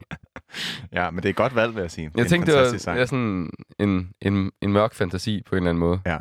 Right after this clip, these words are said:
Speaker 2: Altså,
Speaker 1: Mm.
Speaker 2: fordi han er sådan lidt tosidet.
Speaker 1: Han er meget tosidet, ja.
Speaker 2: Og, øhm, og Thijs, den skal vi, øh,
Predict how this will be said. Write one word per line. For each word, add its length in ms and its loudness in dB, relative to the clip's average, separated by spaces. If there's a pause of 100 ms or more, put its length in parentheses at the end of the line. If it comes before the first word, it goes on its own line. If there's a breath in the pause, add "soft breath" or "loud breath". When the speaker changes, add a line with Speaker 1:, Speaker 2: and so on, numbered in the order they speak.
Speaker 2:
Altså, 240 -4 (180)
Speaker 1:
Mm. 280 0 (300)
Speaker 2:
fordi 120 -2
han 80 2
er 40 2
sådan 140 -2
lidt 80 -2
tosidet. 420 -2 (200)
Speaker 1:
Han 80 -6
er 40 -2
meget 200 -2
tosidet, 300 -8
ja. 60 -6 (260)
Speaker 2:
Og, 300 6
øhm, 540 2 (180)
og 80 0
Thijs, 400 0 (540)
den 100 4
skal 180 0
vi, 180 4
øh, 420 4